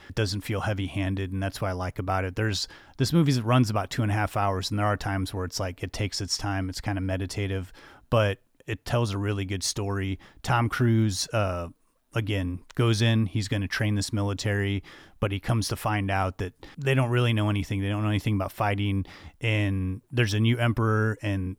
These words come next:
they want to get this military ready to fight the samurai rebellion, who is,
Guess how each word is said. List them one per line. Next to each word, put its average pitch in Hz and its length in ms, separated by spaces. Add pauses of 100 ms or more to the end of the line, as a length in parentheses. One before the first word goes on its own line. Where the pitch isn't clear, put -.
they 113 160
want 107 300
to 120 100
get 98 240
this - 180
military 101 520
ready 98 420 (240)
to 117 160
fight 98 380 (160)
the 117 160
samurai 107 500
rebellion, 98 720
who 95 460 (240)
is, 110 500